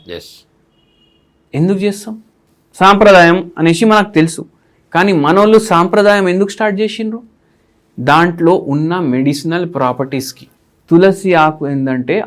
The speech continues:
Speaker 2: ఆసిమం, అది
Speaker 1: ఓకే.
Speaker 2: హోమియోపతిలో కూడా మందు తయారు చేస్తారు దీంతోటి. అయితే ఏందంటే డైలీ ఐదు ఆకులు తీసుకోండి. అవి ఏం చేయండి అంటే మీరు చాయ్ చేసుకుంటారు కదా,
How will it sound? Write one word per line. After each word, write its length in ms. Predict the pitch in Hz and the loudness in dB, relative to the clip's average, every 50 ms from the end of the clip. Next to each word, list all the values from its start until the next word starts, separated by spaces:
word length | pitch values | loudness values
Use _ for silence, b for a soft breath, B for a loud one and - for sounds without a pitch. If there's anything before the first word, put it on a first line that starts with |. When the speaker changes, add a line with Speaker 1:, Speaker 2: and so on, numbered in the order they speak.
| - | -6
Speaker 2:
ఆసిమం, 600 | 120 135 151 151 - - 170 160 147 127 - - - _ _ _ _ - | -4 -4 -4 -4 -2 0 0 2 2 0 -2 -6 -16 _ _ _ _ -6
అది 180 | 127 139 156 175 | -4 -2 0 -2
Speaker 1:
ఓకే. 100 | 156 135 | -2 -2
Speaker 2:
హోమియోపతిలో 760 | 139 143 156 170 175 170 170 165 156 156 170 165 160 156 147 | -4 -2 -2 -2 -4 -2 -4 -4 -4 -2 -2 0 0 0 0
కూడా 380 | 143 143 151 170 208 - - - _ _ _ _ _ _ 147 | 0 0 0 0 0 -2 -4 -12 _ _ _ _ _ _ -2
మందు 240 | 156 156 165 180 | 0 0 0 0
తయారు 280 | 170 170 151 143 156 185 | 0 -2 -2 -2 -2 0
చేస్తారు 340 | 202 196 190 196 208 202 190 | 0 -2 -2 0 -2 -2 0
దీంతోటి. 540 | 175 185 175 170 180 165 151 135 123 - - _ _ | 0 -2 -2 0 0 0 0 -2 -8 -10 -12 _ _
అయితే 240 | 139 - - 143 139 | -18 -8 -6 -6 -4
ఏందంటే 800 | 131 120 123 135 147 139 131 117 110 107 104 110 120 147 - - _ _ _ _ _ _ _ _ _ _ _ _ - | -4 -4 -4 -4 -6 -6 -8 -8 -10 -12 -10 -12 -12 -12 -12 -16 _ _ _ _ _ _ _ _ _ _ _ _ -16
డైలీ 540 | 113 117 123 139 156 185 214 202 165 - - - _ _ _ _ _ _ _ 127 | -10 -2 2 4 4 4 4 4 0 -2 -6 -12 _ _ _ _ _ _ _ -4
ఐదు 480 | 131 139 139 147 175 220 285 - - - _ _ _ _ _ _ | -2 0 0 2 0 0 -2 -4 -10 -16 _ _ _ _ _ _
ఆకులు 340 | 131 131 127 127 131 135 165 | -8 -8 -6 -6 -4 -6 -6
తీసుకోండి. 480 | 190 - 190 147 - - - 101 104 - _ _ _ - | -4 -4 -6 -8 -8 -10 -14 -16 -18 -20 _ _ _ -10
అవి 180 | - 127 151 170 | -6 -4 -2 -2
ఏం 380 | 165 139 123 123 143 170 180 | -4 -4 -4 -4 -4 -2 -2
చేయండి 200 | 165 151 131 113 | -2 -4 -4 -6
అంటే 200 | 107 107 110 135 | -8 -10 -10 -12
మీరు 280 | 156 151 131 - - - | -12 -12 -12 -12 -10 -6
చాయ్ 140 | 120 131 139 | -4 -4 -4
చేసుకుంటారు 420 | 135 131 131 - 123 110 131 120 | -4 -6 -8 -10 -10 -8 -8 -6
కదా, 220 | 110 104 107 127 | -6 -8 -8 -10